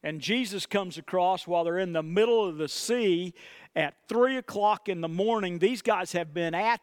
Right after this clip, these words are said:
this for six to nine hours.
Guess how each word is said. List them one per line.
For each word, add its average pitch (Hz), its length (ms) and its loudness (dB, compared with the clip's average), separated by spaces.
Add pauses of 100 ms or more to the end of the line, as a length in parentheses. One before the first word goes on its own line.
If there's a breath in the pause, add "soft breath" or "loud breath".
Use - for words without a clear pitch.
(100)
this 175 420 -2
for 160 140 -2
six - 480 -2
to 160 160 -6
nine 202 600 -2 (160)
hours. 170 920 -4